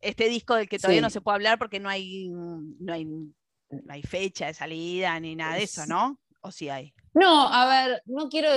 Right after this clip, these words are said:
Speaker 2: mentirte, me encantaría que saquemos un disco este año.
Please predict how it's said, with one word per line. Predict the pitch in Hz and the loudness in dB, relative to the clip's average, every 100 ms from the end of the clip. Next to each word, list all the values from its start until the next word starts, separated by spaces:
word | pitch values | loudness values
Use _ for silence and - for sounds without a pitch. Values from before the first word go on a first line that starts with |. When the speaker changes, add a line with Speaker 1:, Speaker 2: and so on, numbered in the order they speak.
| 247 196 | 4 2
Speaker 2:
mentirte, | 208 214 247 175 185 170 - | -4 -2 -2 -2 -2 -2 -4
me | 202 202 | -8 -4
encantaría | 208 208 240 339 208 | -2 0 2 2 0
que | 180 | -2
saquemos | 180 170 165 151 | -6 -8 -10 -6
un | 165 | -2
disco | 160 165 | -2 -2
este | 151 160 | 0 2
año. | 147 143 139 135 | 4 4 2 -2